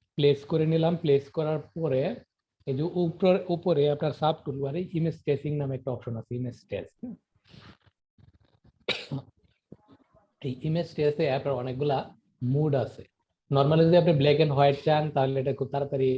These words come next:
ইয়ে হয়ে যাবে, আহ, ট্রেসিং হয়ে যাবে। আর পরে, তারপরে হচ্ছে লো ফিডেলিটি ফটোতে যদি দেন, যদি মনে করেন যে না, এটা আমার খুব বেশি বড় করার দরকার নাই, খুব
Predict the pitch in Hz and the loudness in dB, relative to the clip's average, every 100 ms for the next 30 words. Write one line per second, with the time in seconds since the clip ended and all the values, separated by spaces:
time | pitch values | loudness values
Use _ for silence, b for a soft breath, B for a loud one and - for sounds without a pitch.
0 | 131 - 120 123 117 113 117 123 - - | -4 -8 -6 -4 -4 -6 -4 -4 -6 -12
1 | _ - - - 113 110 - 117 123 123 | _ -20 -14 -8 -6 -4 -6 -4 -4 -2
2 | 117 120 165 190 - _ _ _ _ 135 | -2 -2 -6 -10 -16 _ _ _ _ -4
3 | 120 113 - 123 120 123 123 131 123 - | -4 -4 -6 -6 -4 -4 -2 -2 -2 -4
4 | 120 120 127 131 139 135 127 127 120 - | 0 2 2 2 2 4 4 4 2 -2
5 | - 147 143 123 120 123 127 123 135 156 | 0 2 4 2 2 4 4 4 0 2
6 | 139 147 156 156 151 143 143 135 127 131 | 2 4 2 2 2 2 2 2 2 2
7 | 131 123 127 131 139 135 139 139 135 131 | 0 0 0 0 0 0 2 0 0 -2
8 | 131 131 139 131 131 | -4 -4 -4 -4 -4